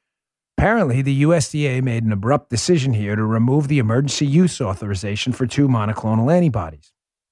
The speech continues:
Therefore, the monoclonal antibody treatment sites will be closed until further notice. The full press release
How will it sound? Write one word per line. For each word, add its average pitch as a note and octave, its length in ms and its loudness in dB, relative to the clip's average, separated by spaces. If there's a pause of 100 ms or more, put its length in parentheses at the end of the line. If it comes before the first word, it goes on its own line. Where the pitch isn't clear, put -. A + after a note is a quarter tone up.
(720)
Therefore, D3 440 0
the B2+ 60 0
monoclonal C3 640 0
antibody A#2+ 400 0
treatment G2+ 380 -4
sites G2+ 300 -6
will B2 60 -2
be C3+ 120 0
closed D#3+ 420 2
until A#2+ 300 -2
further F2+ 400 -10
notice. F2 460 -14 (440)
The - 60 -10
full G#2 260 -2
press C3+ 380 0
release F#2 440 -16